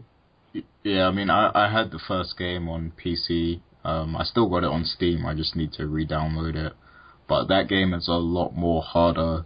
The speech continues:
to get into than The Witcher Two, um, just because it's, yeah, it's, it's kind of an old game now, so it's, it's kind of re-, to,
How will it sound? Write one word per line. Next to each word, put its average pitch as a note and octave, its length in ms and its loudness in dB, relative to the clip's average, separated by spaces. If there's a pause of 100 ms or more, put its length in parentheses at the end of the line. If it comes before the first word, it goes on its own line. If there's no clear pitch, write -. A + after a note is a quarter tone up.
(120)
to - 80 -6
get D#2+ 180 2
into D#2+ 600 0 (360)
than D#2 240 0
The D#2+ 80 -2
Witcher D#2+ 300 0
Two, D#2 340 -2 (560)
um, D#2 540 -2 (880)
just F2+ 200 0
because E2+ 340 0
it's, - 440 -4
yeah, E2+ 300 2
it's, E2+ 120 -4
it's - 220 -4
kind F#2 240 0
of D#2+ 80 -4
an D#2 60 -4
old E2 300 -4
game E2 380 -2 (180)
now, E2 440 -2
so D2 220 -4
it's, - 240 -6 (100)
it's - 80 -6
kind E2+ 300 2
of D2+ 140 -4
re-, D#2 140 -4 (200)
to, D#2 340 -6